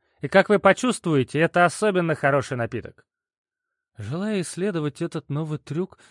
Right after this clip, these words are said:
я сделал несколько умеренных глотков напитка. Этот парень был прав. Я в некотором роде ценитель изысканного эля, и этот мне показался превосходным. «Отличный трюк! Я вижу, вы мастер своего дела», —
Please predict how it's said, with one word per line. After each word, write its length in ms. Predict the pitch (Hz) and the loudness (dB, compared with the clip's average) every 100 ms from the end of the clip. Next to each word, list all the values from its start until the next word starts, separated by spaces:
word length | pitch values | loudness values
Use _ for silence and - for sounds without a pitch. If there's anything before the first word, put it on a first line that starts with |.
| - | -4
я 180 | 127 | -2
сделал 380 | 127 117 175 165 | -2 0 0 2
несколько 520 | 147 156 - 151 - | 0 -2 -4 -8 -4
умеренных 540 | 135 131 143 143 123 110 | -4 -2 -2 -4 -4 -6
глотков 480 | 107 107 - 123 - | -6 -8 -10 -14 -12
напитка. 560 | 120 - 98 _ - _ _ _ - | -14 -14 -18 _ -20 _ _ _ -14
Этот 260 | 113 120 | -10 -10
парень 320 | - 131 156 156 | -6 -4 -4 -4
был 160 | 147 | -8
прав. 300 | 139 185 156 - _ _ - | -8 -10 -10 -12 _ _ -6
Я 220 | 120 135 | -2 0
в 40 | |
некотором 500 | 151 170 135 143 131 | 0 -4 -4 -4 -2
роде 300 | 120 170 156 | -2 -2 -4
ценитель 680 | 143 - 131 127 185 131 117 | -8 -8 -8 -6 -6 -4 -4
изысканного 640 | 113 127 139 - 117 104 107 - | -6 -6 -8 -10 -8 -8 -10 -8
эля, 440 | 123 156 175 175 _ _ _ _ | -8 -6 -4 -6 _ _ _ _
и 180 | - 110 | -14 -10
этот 320 | 104 113 123 | -10 -10 -14
мне 180 | 123 127 | -12 -12
показался 720 | 117 117 110 110 117 - 120 113 _ - | -14 -14 -12 -12 -14 -14 -16 -18 _ -14
превосходным. 840 | 101 92 90 - 160 143 95 87 _ _ _ _ _ _ _ | -10 -10 -12 -12 -12 -10 -12 -14 _ _ _ _ _ _ _
«Отличный 640 | 131 - 156 180 - 180 | -12 -6 -4 -4 -6 -10
трюк! 380 | - 190 202 - _ _ | -6 -4 -4 -8 _ _
Я 160 | 127 131 | -2 -2
вижу, 320 | 139 135 139 | 0 -2 0
вы 100 | 131 | 0
мастер 400 | 131 143 - 143 | 0 -4 -4 -10
своего 400 | - 123 127 123 | -8 -6 -4 -4
дела», — 420 | 117 196 160 90 | -2 -2 -4 -8